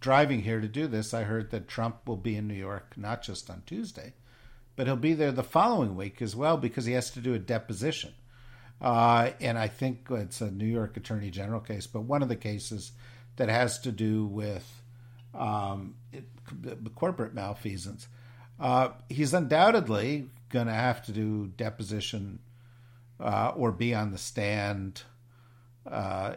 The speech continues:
in this case with regard to, um, uh, the, the, the, the Bragg indictment. This is a compulsive liar. So, you know, the, the putting hi-, the, this is like a, a crime machine. Putting,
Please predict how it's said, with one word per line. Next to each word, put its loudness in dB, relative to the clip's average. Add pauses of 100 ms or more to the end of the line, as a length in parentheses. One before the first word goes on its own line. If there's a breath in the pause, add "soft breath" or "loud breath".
in -2
this -6
case -6
with -8
regard -6
to, -8 (640 soft breath)
um, -2 (140)
uh, -4
the, -8 (140)
the, -10 (200)
the, -10
the -12
Bragg -2
indictment. -6 (1200 soft breath)
This -2
is 0
a 4
compulsive 0
liar. 0 (1080 soft breath)
So, -4
you 2
know, 4
the, -4
the -12
putting 2
hi-, -2 (480 loud breath)
the, 0 (140)
this 2
is 0
like 6
a, 2 (200)
a -4
crime 4
machine. -4 (180)
Putting, 0